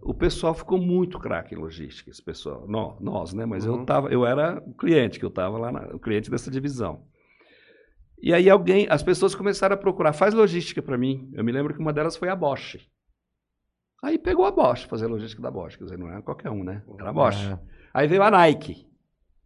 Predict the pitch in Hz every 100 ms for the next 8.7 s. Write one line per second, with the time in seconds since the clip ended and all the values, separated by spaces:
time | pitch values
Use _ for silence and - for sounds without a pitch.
0 | _ _ _ - 208 226 196 - 156 156
1 | - - - _ _ - 233 214 202 196
2 | 208 190 - 139 170 - - 113 - 117
3 | 131 220 240 165 156 113 - - 104 104
4 | 101 98 - - - 113 139 127 156 175
5 | 180 196 254 190 156 160 143 160 160 196
6 | 180 180 175 143 170 190 - 185 180 -
7 | - 165 139 113 107 104 104 98 92 95
8 | 82 - 101 - - 71 53